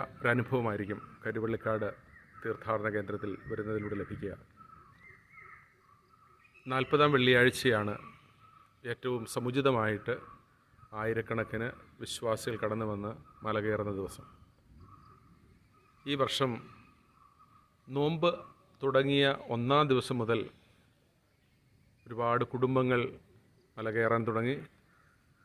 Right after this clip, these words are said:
ഈ വർഷം ചങ്ങനാശ്ശേരി അതിരൂപതയുടെ ഒട്ടുമുക്കാലും ഇടവകളിൽ നിന്ന് അൻപതും നൂറും ഇരുന്നൂറും മുന്നൂറും ഒക്കെ ആയിട്ടുള്ള, ആ, സ-, ആളുകൾ ഒരുമിച്ച് ചേർന്നുള്ള ഗ്രൂപ്പുകൾ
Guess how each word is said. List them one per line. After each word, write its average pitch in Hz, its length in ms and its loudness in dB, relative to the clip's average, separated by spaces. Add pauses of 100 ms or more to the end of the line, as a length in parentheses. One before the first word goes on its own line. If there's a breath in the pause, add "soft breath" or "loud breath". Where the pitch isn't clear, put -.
(560)
ഈ 127 80 -4
വർഷം 123 300 -2
ചങ്ങനാശ്ശേരി 127 680 4
അതിരൂപതയുടെ 123 560 4 (800)
ഒട്ടുമുക്കാലും 139 1000 4
ഇടവകളിൽ 131 640 8
നിന്ന് 123 200 2 (1300)
അൻപതും 123 460 2
നൂറും 123 360 4
ഇരുന്നൂറും 127 460 2
മുന്നൂറും 127 440 2
ഒക്കെ 127 180 -4
ആയിട്ടുള്ള, 110 560 2 (1040)
ആ, 104 220 -14 (400)
സ-, - 180 -12 (360)
ആളുകൾ 123 360 0
ഒരുമിച്ച് 123 240 0
ചേർന്നുള്ള 113 520 2
ഗ്രൂപ്പുകൾ 117 680 0